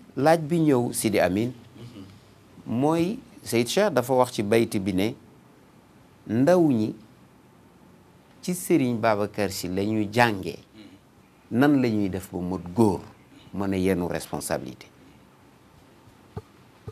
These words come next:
Bi mu leen di jàngal ak yi mu leen jàngal, formation bi ci nan la feeñe? Ndax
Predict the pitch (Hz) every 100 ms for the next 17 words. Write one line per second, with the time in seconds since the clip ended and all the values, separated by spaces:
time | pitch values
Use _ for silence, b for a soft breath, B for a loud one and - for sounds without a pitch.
0 | - 123 185 226 214 180 147 120 117 101
1 | 87 73 - 107 135 175 170 151 127 110
2 | 101 87 78 62 - - - - - -
3 | - - - _ _ _ - - - -
4 | - 170 175 160 131 - 120 98 98 113
5 | 123 156 147 117 - 87 76 73 - _
6 | _ _ _ _ _ _ _ _ - -
7 | 90